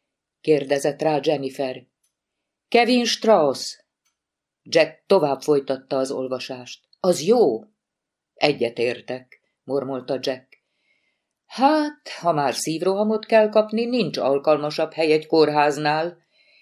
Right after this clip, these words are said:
jegyezte meg Winnie kávékészítés közben. „Kivéve a kórház parkolóházát”, horkant fel Jack. „A sürgősségiről küldtek újraélesztő csapatot?”, érdeklődött Winnie.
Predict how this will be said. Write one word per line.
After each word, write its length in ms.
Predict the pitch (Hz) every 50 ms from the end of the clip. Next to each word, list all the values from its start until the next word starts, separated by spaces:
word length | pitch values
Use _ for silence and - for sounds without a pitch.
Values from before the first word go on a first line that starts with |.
| _ _
jegyezte 480 | - 131 156 147 139 151 143 - - 156
meg 200 | 147 151 143 117
Winnie 380 | 123 135 160 156 151 160 170 170
kávékészítés 1080 | - 156 151 139 123 147 143 135 - 143 131 123 - 151 135 135 - 139 131 131 -
közben. 600 | - 135 127 120 120 127 127 123 127 123 _ _ _ _ _ _ _ _ _ _ _ _ _ _ _ _ _ _ _ _
„Kivéve 460 | - - 147 151 147 147 143 147 160
a 80 | 151 151
kórház 500 | 151 208 208 196 156 151 156 151 151 -
parkolóházát”, 1200 | - 196 196 185 - - 156 139 135 131 127 127 131 123 123 - 131 123 123 123 _ _ - _ _ _ _ _ _ _ _ _ _ _
horkant 500 | - 123 123 - - - 135 127 127 -
fel 200 | - 127 123 127
Jack. 460 | 120 127 131 117 - _ _ - _ _ _ _ _ _ _ _ _ _ _ _ _ _ _ _ _ _
„A 160 | - - 151
sürgősségiről 920 | - - 175 175 165 156 196 214 214 214 226 226 208 214 220 214 208 208
küldtek 400 | 208 214 214 208 208 208 208 208
újraélesztő 720 | 208 214 208 202 196 196 196 190 190 185 185 - - 185 180
csapatot?”, 640 | 185 190 180 180 202 185 185 - 139 139 - - _ _ _ _ _ _
érdeklődött 760 | - - 147 143 127 131 139 131 - 147 139 139 135 143 135 135
Winnie. 380 | 143 143 131 127 127 123 123